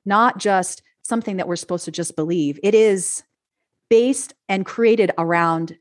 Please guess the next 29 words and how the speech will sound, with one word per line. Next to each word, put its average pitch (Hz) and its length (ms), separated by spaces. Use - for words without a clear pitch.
acknowledging 185 1040
why 170 240
it 180 100
makes 170 220
sense 160 240
that - 100
we 156 100
have 147 240
this 143 200
issue. 139 400
And 190 160
I 214 100
think 220 160
that's 196 220
a 185 40
huge 202 300
difference 170 320
between 165 240
that 165 200
and 156 100
just, 165 180
like, 160 180
an 160 80
affirmation, 160 680
because 165 560
we're, 254 220
we're 254 180
saying, 277 540
"Hey, 175 500